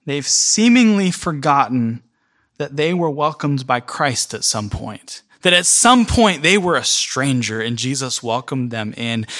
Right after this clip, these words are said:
and invited them to the table and said, "Welcome home, my child. You're part of the family." We all have an obligation to keep that in mind.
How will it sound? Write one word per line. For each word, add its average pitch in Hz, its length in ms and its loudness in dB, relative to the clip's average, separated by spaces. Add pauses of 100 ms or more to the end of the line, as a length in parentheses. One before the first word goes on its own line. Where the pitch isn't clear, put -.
(180)
and 143 120 -2
invited 131 420 0
them 135 160 -4
to - 140 -10
the 131 100 -6
table 117 460 -6
and 113 100 -6
said, 110 220 -4
"Welcome 120 420 -6
home, 113 340 -6
my - 120 -14
child. - 560 -12 (880)
You're 110 80 -12
part 123 260 -4
of 110 80 -8
the 107 60 -12
family." - 500 -16 (2500)
We 165 240 -4
all 156 320 2
have 139 260 0
an 135 80 -6
obligation 117 640 -2
to - 100 -10
keep - 320 -10
that 117 180 -6
in 107 120 -8
mind. 104 500 -10